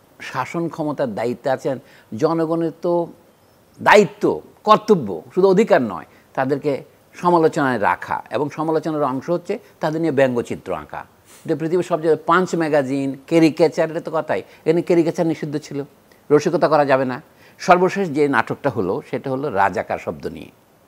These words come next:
আমরা জানি পাকিস্তান আমলে যারা পাকিস্তানি সেনাবাহিনীকে সহায়তা করেছেন যুদ্ধ অপরাধী, মানবতা বিরোধী অপরাধী, তাদেরকে রাজাকার বলা হয়। তাদের নানা রকমের শাখা আছে, আল বদর, আল শামস, এগুলো ছিল।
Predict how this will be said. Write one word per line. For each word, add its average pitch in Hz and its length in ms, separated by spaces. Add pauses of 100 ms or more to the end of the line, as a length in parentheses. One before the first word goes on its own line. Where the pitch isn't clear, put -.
(500)
আমরা 123 260
জানি 123 340
পাকিস্তান 117 580
আমলে 98 440
যারা 95 560
পাকিস্তানি 95 480
সেনাবাহিনীকে 92 720
সহায়তা 104 400
করেছেন 90 400 (420)
যুদ্ধ 117 260
অপরাধী, 87 440 (200)
মানবতা 101 360
বিরোধী 87 240
অপরাধী, 90 440
তাদেরকে 110 340
রাজাকার 80 320
বলা 76 200
হয়। 78 140
তাদের 117 260
নানা 113 280
রকমের 107 280 (100)
শাখা 98 280
আছে, 73 260 (340)
আল 107 180
বদর, 95 380 (380)
আল 101 180
শামস, 90 320
এগুলো 87 280
ছিল। 73 300